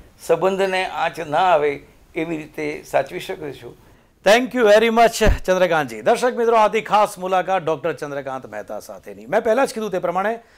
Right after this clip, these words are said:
Speaker 2: અનેકો લોકો જેમને પોતાના friend, philosopher અને guide માને છે, એમની વાતો, તેમના લેખો અને ક્યાંક અંગત રીતે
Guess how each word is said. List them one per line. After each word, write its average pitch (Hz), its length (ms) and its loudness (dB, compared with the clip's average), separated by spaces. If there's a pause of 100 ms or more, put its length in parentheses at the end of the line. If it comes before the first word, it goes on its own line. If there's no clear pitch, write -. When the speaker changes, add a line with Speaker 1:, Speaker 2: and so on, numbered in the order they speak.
(160)
Speaker 2:
અનેકો 262 360 0
લોકો 226 220 0
જેમને 208 240 -4
પોતાના 214 460 -2 (280)
friend, 208 280 0
philosopher 185 580 -6
અને 175 180 -6
guide 143 340 -8
માને 110 340 -16
છે, - 260 -20 (640)
એમની 143 220 -8
વાતો, 185 580 -2 (380)
તેમના 127 240 -8
લેખો 202 640 -4 (280)
અને 220 160 -2
ક્યાંક 262 420 0 (440)
અંગત 214 460 -4
રીતે 170 480 -10